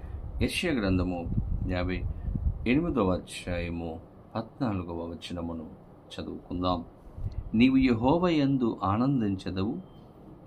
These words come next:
దేశము యొక్క ఉన్నత స్థలముల మీద నేను నిన్నెక్కించెదను." దేవుని స్తోత్రం. ఈ దినం పరిశుద్ధాత్మ దేవుడు ఒక అద్భుతమైనటువంటి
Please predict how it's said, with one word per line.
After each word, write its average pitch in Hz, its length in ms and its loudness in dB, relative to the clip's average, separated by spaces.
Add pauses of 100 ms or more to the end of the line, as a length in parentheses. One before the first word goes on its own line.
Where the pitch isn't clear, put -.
(120)
దేశము 165 520 4
యొక్క 143 300 0
ఉన్నత 131 560 0
స్థలముల 123 640 0
మీద 98 320 0 (720)
నేను 101 800 2 (220)
నిన్నెక్కించెదను." 92 1200 -2 (280)
దేవుని 90 220 -8
స్తోత్రం. - 600 -12 (720)
ఈ 113 60 2
దినం 120 360 2
పరిశుద్ధాత్మ 95 720 -2
దేవుడు 92 480 -2 (580)
ఒక - 140 -4
అద్భుతమైనటువంటి 92 1080 -2